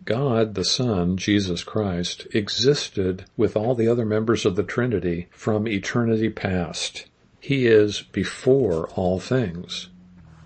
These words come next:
As it says in John chapter one, verse one, "In the beginning was the Word, and the Word was with God, and the Word was God." Paul concludes by saying that all things hold together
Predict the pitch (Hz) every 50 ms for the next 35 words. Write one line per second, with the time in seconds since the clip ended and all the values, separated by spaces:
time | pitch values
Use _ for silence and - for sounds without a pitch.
0 | - - - - 107 104 101 - - - - - 120 113 110 101 104 95 92 87
1 | 107 101 101 104 101 - - 110 104 101 - - 104 92 104 110 117 117 110 113
2 | 123 135 131 - - - 87 87 87 87 98 - - 120 139 156 143 151 139 135
3 | 139 123 117 123 135 147 160 175 180 185 180 170 - - - 104 104 101 - -
4 | 110 104 117 131 123 113 98 95 98 98 - - 98 95 92 90 92 101 104 110
5 | 107 98 92 87 85 82 - 85 87 110 147 156 - - 90 85 82 80 80 82
6 | 85 85 - 92 87 85 87 82 78 87 95 98 101 104 101 98 92 90 95 113
7 | 123 107 85 82 90 90 - - 107 113 135 120 85 78 - - - - - -
8 | - _ _ _ _ _ _ - - 104 - - 143 156 175 175 - - 95 87
9 | - - - 139 165 175 151 113 101 101 - - - 95 95 90 - - - 98
10 | 92 95 95 104 113 107 101 98 - - - - - - 113 127 143 151 156 -
11 | - - 110 98 87 87 87 90 98 - - - - - 131 135 135 131 131 123
12 | - - - 127 113 107 123 120 120 104 95 82 - -